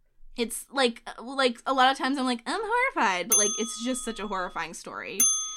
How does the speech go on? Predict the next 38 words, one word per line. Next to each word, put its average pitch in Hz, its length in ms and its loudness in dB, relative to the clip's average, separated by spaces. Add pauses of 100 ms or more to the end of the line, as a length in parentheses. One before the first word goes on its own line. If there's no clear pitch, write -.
(400)
She 247 260 -2
was 240 320 -2
an 240 160 -2
absolute 240 420 2
star, 185 380 -2
but 196 100 -12
she 208 140 -8
was, 196 160 -6
like, 220 160 -6
so 220 420 2
beat 202 180 -6
down 196 280 2
by 240 100 -2
the 220 100 -4
racism 202 460 -2
of 185 80 -6
the 190 100 -6
film 185 240 -8
industry 175 640 -8
and 190 120 -6
by 180 100 -6
the 180 100 -8
men 180 360 -6
trying 180 300 -4
to 202 100 -8
control 180 480 -8
her 180 400 -8 (320)
that 196 120 -6
her 208 160 -2
life 190 380 -2
and 196 140 -8
her 165 100 -10
career 120 400 -10
were 143 120 -12
both - 260 -14
cut - 180 -14
short. - 340 -16 (840)
It's - 180 -14